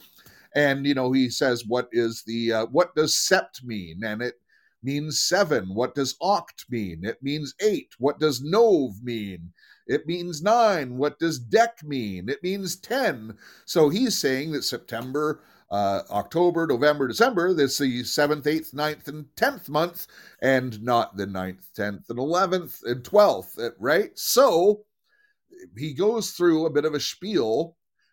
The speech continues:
and what he informs us is that April first is the actual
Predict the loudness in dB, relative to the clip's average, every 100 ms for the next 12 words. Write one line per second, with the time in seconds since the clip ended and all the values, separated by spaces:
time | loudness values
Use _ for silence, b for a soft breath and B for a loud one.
0 | _ -8 -6 -8 -8 -6 -8 -10 -8 -6
1 | -6 -8 -10 -10 -10 -12 -4 -2 -2 -2
2 | -2 -4 -4 -6 -6 -2 -2 -2 -6 -6
3 | -8 -12 _ _ _ _ _ -10 -2 0
4 | 0 -2 -8 -8 -6 -2 0 -2 -6 -10
5 | _ 2 4 4 -2 -6 -8 -10 -6 -2
6 | -2 -4 -6 -4 -4 -6 -8